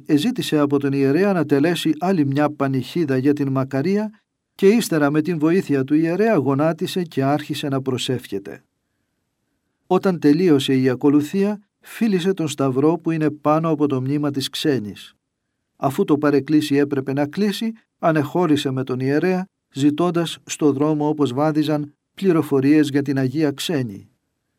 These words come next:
Αφού αποχαιρέτησε τον ιερέα, ο Βλαδίμηρος Ιβάνοβιτς ξαφνικά συνειδητοποίησε ότι είχε βαδίσει από το παρεκκλήσι μέχρι τη στάση του τραμ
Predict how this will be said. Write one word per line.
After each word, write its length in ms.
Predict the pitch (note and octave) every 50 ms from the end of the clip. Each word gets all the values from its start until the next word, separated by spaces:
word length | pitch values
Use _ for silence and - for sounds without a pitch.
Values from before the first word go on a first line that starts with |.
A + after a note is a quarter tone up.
| _ _ _ _ _ _ _ _ _ _ _ _ _ _
Αφού 320 | - D#3 D#3+ D#3+ - B3 A3
αποχαιρέτησε 720 | G3+ - E3+ D3 - E3 E3 G3 G3+ D#3 C3+ - D3+ C#3+
τον 160 | C#3+ C#3 C3+
ιερέα, 460 | C3+ C3 B2+ C3 C#3 E3+ G3 G#3 G#3+ -
ο 100 | - D3+
Βλαδίμηρος 680 | C#3 - C3 C3 C3 C#3 E3 D#3+ D3+ C#3+ C#3 C3 C3+ -
Ιβάνοβιτς 640 | C3 C3 D#3 E3 F3+ F#3+ F3 F3 G3 F#3+ - - - _ _ _ _ _ _ _
ξαφνικά 680 | - - C#4+ - - F3+ D#3+ C#3+ - F3 F3+ F#3 F#3
συνειδητοποίησε 1000 | - - - A3 G3 F3+ D#3 D#3 D#3 C3+ D3 C3+ C#3 - E3+ F3 F3 D#3+ - E3
ότι 200 | D#3+ D3+ D3 D#3+
είχε 200 | G3 G3 - G#3
βαδίσει 640 | D#3 C3 D3+ D3 C#3+ D#3 G#3 F#3 - - C3 A#2 - - _ _ _ _ _ _ _
από 280 | - D#3+ D#3 D#3 F3
το 140 | D3+ D#3+ D#3
παρεκκλήσι 640 | D3 E3 D#3 D3+ D#3 D3 D3+ G#3 A3+ G3+ - - C#3
μέχρι 340 | C3+ D#3 F3+ E3+ C3+ C#3+ C3+
τη 120 | C3 C3
στάση 420 | B2+ - - F#3 F#3 F3 - D#3+ C3+
του 180 | - C3 C3
τραμ 340 | - - D3 E3 F#3+ G3